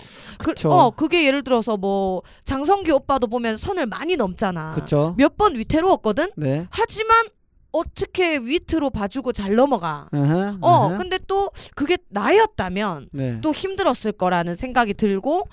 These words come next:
Speaker 2: 아, 저는 누나 겁먹는다고 생각합니다.
Speaker 1: 스스로?
Speaker 2: 예.
Speaker 1: 아, 나는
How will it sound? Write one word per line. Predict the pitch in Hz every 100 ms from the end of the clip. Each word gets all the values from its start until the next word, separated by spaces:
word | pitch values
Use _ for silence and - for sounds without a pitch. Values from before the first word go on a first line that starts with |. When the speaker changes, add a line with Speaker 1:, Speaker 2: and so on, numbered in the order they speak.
| - 269
Speaker 2:
아, | 156 160 165
저는 | 190 190
누나 | 196 190
겁먹는다고 | 170 180 196 190 147 135
생각합니다. | 131 117 107 113 123 _ _ _ -
Speaker 1:
스스로? | - 254 254 269 349 -
Speaker 2:
예. | 139 127 117 127
Speaker 1:
아, | 196 208 214 214
나는 | 226 277 330 254 240 240 220